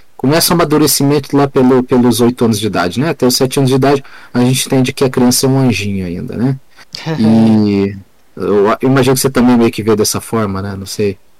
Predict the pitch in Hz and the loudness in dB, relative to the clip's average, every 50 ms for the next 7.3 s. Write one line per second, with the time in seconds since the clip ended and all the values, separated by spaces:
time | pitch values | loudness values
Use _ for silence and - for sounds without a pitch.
0 | - - - - - - - - - - 311 427 427 320 302 240 190 175 165 165 | -20 -20 -18 -16 -14 -12 -12 -12 -8 -6 -4 -2 -2 0 0 -2 -2 -2 -2 -2
1 | 160 160 156 156 151 151 156 185 220 294 220 127 127 123 127 123 110 101 98 92 | -2 -2 -2 -4 -4 -6 -6 -8 -8 -6 -2 -2 0 0 0 0 0 0 -2 -4
2 | 92 - 107 117 - - _ _ _ _ - 254 180 139 135 240 262 285 302 220 | -6 -8 -12 -14 -16 -18 _ _ _ _ 0 0 2 2 2 0 0 0 0 2
3 | 233 233 - 285 294 - - 185 170 - - - 170 160 156 147 143 131 117 120 | 4 4 4 4 4 4 2 0 0 0 -2 -2 0 2 2 2 2 2 0 0
4 | 143 160 170 - - 175 165 - - - 160 156 151 156 147 147 151 151 151 147 | 0 0 -2 -2 -2 -4 -4 -2 -2 0 2 2 4 2 2 2 2 0 0 0
5 | 151 170 190 - - 170 165 165 160 156 156 - - - 147 143 139 139 - - | 0 0 0 0 -2 -2 0 0 0 -2 -2 -4 -2 0 0 2 0 0 0 0
6 | 127 123 120 123 127 131 127 131 131 - - 143 135 131 127 123 120 117 113 113 | 0 2 2 2 2 0 0 -2 -4 -4 -2 0 0 2 4 4 4 2 2 2
7 | 107 104 101 98 101 | 2 2 0 0 -2